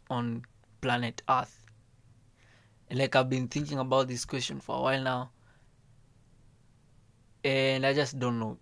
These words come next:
Maybe it's the end, or maybe it's a warning sign about the end that's coming. But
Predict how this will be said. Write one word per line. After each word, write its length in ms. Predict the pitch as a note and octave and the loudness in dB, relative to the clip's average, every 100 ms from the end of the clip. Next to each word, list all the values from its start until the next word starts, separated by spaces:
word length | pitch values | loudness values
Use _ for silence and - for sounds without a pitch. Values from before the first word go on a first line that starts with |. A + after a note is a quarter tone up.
| _ | _
Maybe 560 | D3 C3 C#3 E3+ E3 E3+ | -4 0 2 2 0 -4
it's 200 | D3 - | -6 -8
the 260 | - C#3 | -4 -2
end, 180 | D#3 F3+ - - | -2 -6 -14 -2
or 160 | C3 B2 | 2 2
maybe 400 | B2+ C3 C3+ C3 | 2 0 -2 -4
it's 600 | - B2+ A#2+ - - - - - - - A#2+ | -2 -4 -4 -8 -10 -12 -20 -20 -20 -2 2
a 100 | A#2 | 2
warning 440 | - C3+ C#3 C#3+ | 4 2 0 -2
sign 360 | - D3+ F3+ G3 - - | -2 -2 -4 -10 -12 -2
about 260 | B2+ B2+ | 0 0
the 160 | B2+ A#2+ | -2 -4
end 240 | C#3 G3+ - _ | -4 -8 -14 _
that's 400 | - F3 - - - - - | -16 -16 -16 -20 -20 -20 -2
coming. 320 | B2+ D3 F3+ - _ - - - - - - _ _ - - - | 0 0 -4 -10 _ -20 -20 -20 -20 -20 -20 _ _ -20 -20 -2
But 540 | C3+ C#3 C3 - - | 4 4 4 -6 -16